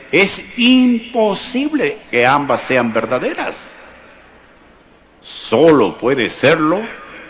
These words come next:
lo que está basado en hechos. Por esta razón, la Biblia nos anima a investigar todos los hechos pero a fondo.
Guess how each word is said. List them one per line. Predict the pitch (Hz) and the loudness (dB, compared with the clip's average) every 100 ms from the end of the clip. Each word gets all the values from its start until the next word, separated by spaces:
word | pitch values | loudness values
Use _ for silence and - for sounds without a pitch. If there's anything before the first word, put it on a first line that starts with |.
| - | -2
lo | 107 113 113 | 2 2 0
que | 95 | -8
está | - 123 | -2 -2
basado | 113 101 117 120 120 - - | -2 -2 -2 -2 -2 -6 -4
en | 92 80 - 117 | -4 -4 -4 -4
hechos. | 113 - 78 - - - - - - - - - - _ - _ _ _ _ _ _ - | -2 -4 -10 -10 -12 -14 -18 -20 -20 -20 -20 -20 -20 _ -20 _ _ _ _ _ _ -4
Por | 104 | 0
esta | 117 - | 0 0
razón, | 110 107 - 82 69 - - - - - - - - | 0 -2 -2 -4 -6 -12 -20 -20 -20 -20 -20 -20 -6
la | 165 | -2
Biblia | 95 208 135 131 165 196 - | 0 2 2 2 2 0 -2
nos | 107 98 123 | -2 0 0
anima | 127 147 147 156 165 - - - - | 2 2 2 0 -4 -10 -20 -20 -4
a | 127 | 0
investigar | 143 151 156 - 165 175 190 - - - - - - - - - | 2 2 0 -2 -6 -4 -4 -6 -14 -20 -20 -20 -20 -20 -20 -4
todos | - 220 226 | 0 4 4
los | 190 - | 2 2
hechos | 220 - - - - - - - - | 0 -2 -8 -8 -16 -20 -20 -10 0
pero | 117 127 | 2 4
a | 107 | 0
fondo. | 92 202 190 110 71 | 0 0 2 2 0